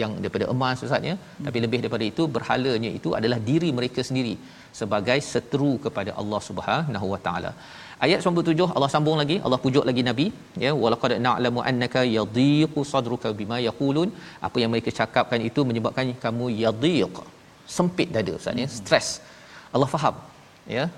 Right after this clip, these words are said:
Speaker 1: Allah faham. Kalau ada satu riwayat kata Nabi kalau boleh macam nak terjun. Ha, okey. Pasal apa? Stres sangat dengan apa yang mereka cakapkan, mereka fitnahkan, mereka tuduhkan. Tetapi apakah ubat kepada,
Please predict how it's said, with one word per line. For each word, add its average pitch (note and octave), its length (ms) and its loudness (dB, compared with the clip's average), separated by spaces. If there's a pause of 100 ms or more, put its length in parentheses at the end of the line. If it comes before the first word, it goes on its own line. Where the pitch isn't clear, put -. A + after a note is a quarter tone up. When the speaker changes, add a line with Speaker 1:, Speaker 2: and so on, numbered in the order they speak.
(140)
Speaker 1:
Allah B2 180 0
faham. B2 220 0 (260)
Kalau A2+ 180 2 (100)
ada A2+ 180 0
satu A2+ 220 -4
riwayat A2+ 260 2
kata A#2 140 -2 (100)
Nabi G#2+ 220 -2 (120)
kalau A2 220 0
boleh G#2+ 260 0
macam A2 240 -2 (580)
nak A#2 180 0
terjun. C#3+ 380 4 (220)
Ha, G#2+ 80 -4 (160)
okey. A#2+ 180 0 (140)
Pasal A#2+ 260 0
apa? D#3 140 -2 (200)
Stres F3+ 340 0 (100)
sangat D3 300 0 (120)
dengan B2+ 220 -2 (120)
apa - 240 -4 (160)
yang A#2 120 -2 (120)
mereka A2 280 -4 (140)
cakapkan, A2 580 0 (420)
mereka A2+ 260 -2 (140)
fitnahkan, A2+ 640 -2 (200)
mereka G#2+ 320 -2 (180)
tuduhkan. C3 520 2 (560)
Tetapi B2+ 260 0 (120)
apakah F#3+ 340 0 (180)
ubat C#3 260 2 (160)
kepada, B2+ 400 0